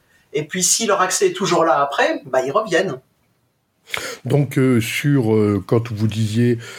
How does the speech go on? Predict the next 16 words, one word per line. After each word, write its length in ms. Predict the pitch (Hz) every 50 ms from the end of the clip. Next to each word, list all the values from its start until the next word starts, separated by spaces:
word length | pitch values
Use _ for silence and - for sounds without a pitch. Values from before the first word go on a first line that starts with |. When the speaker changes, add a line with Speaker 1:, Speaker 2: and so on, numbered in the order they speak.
| - - - _ - -
Speaker 2:
euh, 120 | 104 104
ça 180 | - - 113 104
peut 160 | - - 120
être 140 | 120 110 101
des 180 | 101 107 101
systèmes 460 | 95 - - 117 113 - - 131 120
de 100 | 110 107
supervision, 1080 | 104 - - 117 - 110 101 95 107 110 101 95 104 117 113 117 113 113 110 110 107 98
euh, 80 | 95 90
des, 260 | 87 104 95 95 95
des, 240 | 90 92 101 95 90
des 200 | 90 101 95 87
soc 360 | - - 123 117 113 120 101
infogérés, 640 | 95 90 - - 101 90 - 104 98 95 104 107 101
et 60 | 82
cetera, 520 | - - 104 - 104 95 107 113 113 110